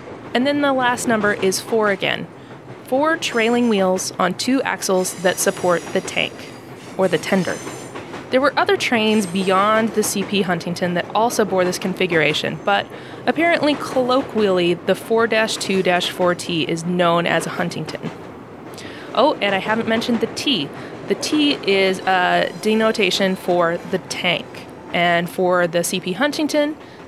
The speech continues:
the T is a side tank. Again, I'm a layman research nerd. I'm not a train buff,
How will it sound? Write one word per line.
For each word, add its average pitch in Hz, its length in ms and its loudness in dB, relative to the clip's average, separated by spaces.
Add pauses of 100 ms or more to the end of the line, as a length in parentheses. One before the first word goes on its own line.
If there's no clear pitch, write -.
the 202 80 0
T 220 400 0
is 185 180 2
a 175 80 -2
side 185 440 0
tank. - 220 -8 (1160)
Again, 202 420 0
I'm 220 280 2
a 208 60 2
layman 185 640 2 (220)
research 185 480 -2
nerd. 143 260 -4 (520)
I'm 220 80 2
not 202 160 4
a 180 40 2
train 170 280 -2
buff, - 320 -4